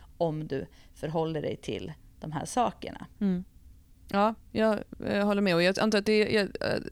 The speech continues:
Speaker 2: säkert det som är syftet med... Jag tror, är det inte programmet Starting Strength som är att man ska börja med bara stången?
Speaker 1: Exakt.
Speaker 2: Och sen ska man
Speaker 1: Det
Speaker 2: lägga
Speaker 1: handlar ju om att
Speaker 2: på
Speaker 1: bygga upp.
Speaker 2: varje vecka, ska man lägga på, lägga på, lägga på. Och det handlar ju om att bygga upp, men också att lära,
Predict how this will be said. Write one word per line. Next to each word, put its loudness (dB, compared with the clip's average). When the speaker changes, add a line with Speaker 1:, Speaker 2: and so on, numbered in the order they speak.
Speaker 2:
säkert 0
det 0
som 0
är 0
syftet -2
med... 2
Jag 0
tror, 4
är 6
det 4
inte 0
programmet 0
Starting 0
Strength 0
som 0
är 2
att -2
man 0
ska -2
börja 2
med 0
bara 2
stången? 0
Speaker 1:
Exakt. -2
Speaker 2:
Och 4
sen 4
ska 0
man 4
Speaker 1:
Det 4
Speaker 2:
lägga 4
Speaker 1:
handlar 4
ju 6
om 8
att 6
Speaker 2:
på -
Speaker 1:
bygga -2
upp. -10
Speaker 2:
varje 6
vecka, 0
ska -2
man 0
lägga 0
på, 2
lägga 2
på, 0
lägga 0
på. -2
Och 2
det 4
handlar 2
ju 2
om 0
att -2
bygga 2
upp, 0
men 0
också -2
att 0
lära, 2